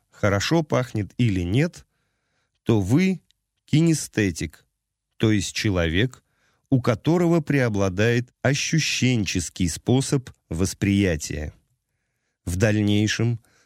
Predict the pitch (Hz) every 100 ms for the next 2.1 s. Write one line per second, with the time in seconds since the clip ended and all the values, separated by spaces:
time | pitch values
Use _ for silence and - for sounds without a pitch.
0 | _ - 110 120 117 147 139 107 - -
1 | 127 127 - 107 104 92 147 156 117 90
2 | 73